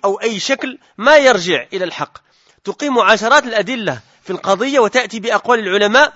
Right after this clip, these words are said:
وما يرجع إلى الحق. هذا شأن أهل الأهواء. » Cheikh, il dit, ceux-là, les gens de la vérité, dont nous connaissons la véracité et la sincérité,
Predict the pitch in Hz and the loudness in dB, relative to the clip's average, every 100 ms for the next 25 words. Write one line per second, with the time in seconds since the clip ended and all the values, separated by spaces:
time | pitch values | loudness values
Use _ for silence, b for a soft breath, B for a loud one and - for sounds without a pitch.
0 | B 160 190 311 320 233 214 220 190 196 | B -2 2 4 4 4 2 2 0 -2
1 | - b b - 208 185 - 202 170 175 | -4 b b -4 -2 -2 -4 -4 -4 -4
2 | b b - 151 143 147 - 120 120 135 | b b -8 -6 -6 -8 -10 -12 -10 -12
3 | _ _ _ _ _ _ _ _ _ _ | _ _ _ _ _ _ _ _ _ _
4 | _ - 262 240 233 269 311 b b b | _ -18 -14 -12 -10 -10 -12 b b b
5 | b b - 254 262 320 302 - 190 202 | b b -10 -4 2 4 4 -2 -6 -4
6 | 254 240 233 220 226 226 294 214 208 202 | -2 0 -2 -2 -6 -6 -8 -4 -4 -4
7 | - 262 247 240 214 214 214 214 208 262 | -6 -6 -4 -2 -2 -2 -4 -6 -10 -6
8 | 214 196 226 220 208 190 277 214 | -6 -6 -8 -8 -8 -8 -8 -10